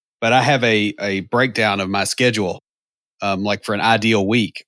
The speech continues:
right here on my desk that I was just working on before we started recording,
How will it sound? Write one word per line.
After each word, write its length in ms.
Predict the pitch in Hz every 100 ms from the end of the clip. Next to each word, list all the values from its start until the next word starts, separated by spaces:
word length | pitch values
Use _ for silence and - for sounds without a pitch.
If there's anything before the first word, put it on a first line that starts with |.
| -
right 200 | 120 123
here 160 | 135
on 80 | 117
my 100 | 107
desk 320 | 101 113 - 104
that 120 | 98
I 140 | 101
was 180 | 98 90
just 360 | - 139 107 -
working 340 | 117 117 104
on 160 | 78 -
before 240 | 85 107
we 80 | 95
started 240 | - 104
recording, 480 | 82 - 127 95 143